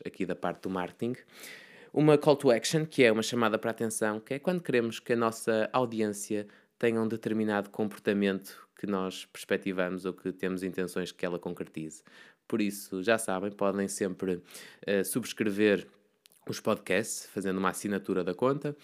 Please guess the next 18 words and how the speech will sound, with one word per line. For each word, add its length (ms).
Podem 240
também 320
procurar 800
por 140
mim 180
no 140
Três 260
Pancadas, 720
arroba 300
Três 240
Pancadas 460
no 100
Instagram. 500
E 320
vemo-nos 540
no 100
próximo 640
episódio, 640